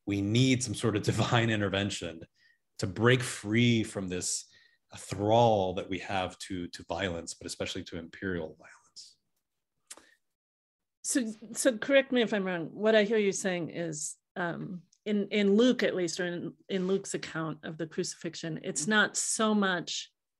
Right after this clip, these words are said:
Speaker 2: as you say, you know, the Lamb of God sacrificed for the sake of the
Speaker 1: Yeah.
Speaker 2: world, as we see in the Gospel of John. And it's not even so much, um, the, the ransom given for the sins of many. Now, it,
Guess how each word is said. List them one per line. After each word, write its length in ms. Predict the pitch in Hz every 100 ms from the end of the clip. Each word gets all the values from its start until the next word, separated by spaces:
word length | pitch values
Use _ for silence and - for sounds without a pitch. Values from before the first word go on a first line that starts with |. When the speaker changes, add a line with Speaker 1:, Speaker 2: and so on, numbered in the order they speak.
| _
Speaker 2:
as 140 | 196 185
you 80 | 190
say, 180 | 185
you 140 | 170 170
know, 100 | 170
the 100 | 165
Lamb 240 | 175 175 170
of 160 | 156
God 420 | 165 160 160 156 156 -
sacrificed 580 | - 170 156 165 156 -
for 100 | 165
the 120 | 160
sake 240 | 156 165
of 80 | 156
the 80 | 156
Speaker 1:
Yeah. 40 |
Speaker 2:
world, 300 | 165 160 160
as 200 | 160 160
we 80 | 170
see 180 | 165 185
in 80 | 165
the 80 | 160
Gospel 380 | 160 156 170
of 100 | 156
John. 260 | 156 185 185
And 120 | 175
it's 180 | 170 -
not 260 | 214 208 202
even 280 | 180 175
so 180 | 160 190
much, 440 | 175 170 160 - - _ _ _ _ _ -
um, 420 | 170 165 - - 165
the, 200 | 175 160 -
the 140 | 170
ransom 600 | 160 180 175 170 - 170
given 560 | 165 175 170 160 156 160 -
for 180 | 202 170
the 100 | 165
sins 360 | - 175 156
of 140 | 156 180
many. 260 | 208 175
Now, 180 | 175 247
it, 220 | 247 220